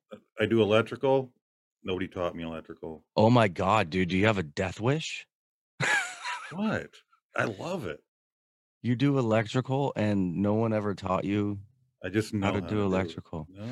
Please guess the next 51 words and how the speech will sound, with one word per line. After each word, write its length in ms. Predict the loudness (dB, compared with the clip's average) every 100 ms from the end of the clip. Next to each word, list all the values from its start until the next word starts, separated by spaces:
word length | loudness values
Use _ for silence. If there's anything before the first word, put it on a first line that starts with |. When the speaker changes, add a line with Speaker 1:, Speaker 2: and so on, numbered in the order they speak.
| -8
Speaker 1:
I, 80 | -8
dude, 360 | 2 6 6 6
I've 40 |
wired 220 | 6 6
whole 180 | 6 6
Speaker 2:
Dude, 100 | 6
oh 200 | 6 6
my 160 | 6 2
Speaker 1:
houses. 220 | -2 -2
I've 120 | 0
Speaker 2:
God. 260 | 0 -2 -6 _ _ _
Speaker 1:
worked 240 | 4 4 6
on 240 | 2 0
all 200 | -6 -10
kinds 320 | -8 -10 -10
of 60 | -14
stuff. 220 | -20 -20 -20 _ _ _ _ _ _
Speaker 2:
Dude, 140 | -4 0
I 80 | 2
Speaker 1:
The 60 |
Speaker 2:
get 180 | 4 4
leery 240 | 4 6 6
just 40 | 4 2
Speaker 1:
construction. 180 | 0 2
Speaker 2:
plugging 380 | 2 2 0
something 420 | 0 0 0 0 0
into 380 | 2 0 0
an 120 | -2 -2
outlet. 400 | -2 -2 -2 -2
I'm 120 | 0 0
like, 180 | 0
"Am 140 | 0 -2
I 80 | 0
gonna 160 | -2
die?" 460 | -2 -4 -2 -2 -4 -8 -18 -18 _ _ _
<laughs> 580 | _ _ _ _ _
I 60 | 0
know 140 | 2 2
it's 100 | -2
supposed 320 | 0 0 0
to 60 | 0
go 160 | 0
in 120 | 2 2
there, 200 | 4 2
<laughs> 0 |
but 200 | 4 6
is 180 | 6 6
this 180 | 4
gonna 180 | 6 4
kill 200 | 6 4
me? 200 | 4 0